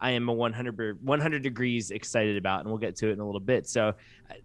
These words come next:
I think if that doesn't say I'm excited about horror, then I don't know what does. Um, and there's, um, I even just Googled, I Googled just a joke article that, um,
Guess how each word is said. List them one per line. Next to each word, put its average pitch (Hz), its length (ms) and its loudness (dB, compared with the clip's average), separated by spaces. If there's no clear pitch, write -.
I 135 120 2
think 143 280 2
if 120 140 2
that 123 200 4
doesn't 127 200 -4
say 131 160 -2
I'm 123 200 -2
excited 117 420 0
about 110 200 0
horror, 113 280 2
then 98 240 -4
I 120 100 -2
don't 131 180 -6
know 107 100 -4
what 95 260 -4
does. 80 380 -6
Um, 101 380 2
and 147 120 4
there's, 151 220 4
um, 143 200 -4
I 165 60 6
even 202 120 4
just 135 160 -2
Googled, 131 340 2
I 113 100 0
Googled 143 300 0
just 113 200 -8
a 98 40 -4
joke 107 320 0
article 98 380 -2
that, 95 260 0
um, 92 340 0